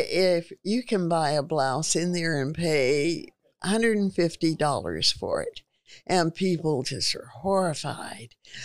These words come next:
I look at the way it's constructed,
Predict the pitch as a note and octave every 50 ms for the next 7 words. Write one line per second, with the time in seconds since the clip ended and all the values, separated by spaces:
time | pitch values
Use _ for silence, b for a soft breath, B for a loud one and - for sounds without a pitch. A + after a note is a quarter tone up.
0 | B B B B _ - F#3+ F#3+ G3+ A3 A3+ A#3 A3 G#3+ F#3+ G3 F#3+ - F3+ D3
1 | - _ E3 D#3+ D3+ D#3+ E3+ F3 - E3+ F3+ F#3 F#3 F3+ F3 - - - - -
2 | E3 D#3 D3 D3 - - - F#3 F3 E3 D#3+ - - - F3 F3 F#3 -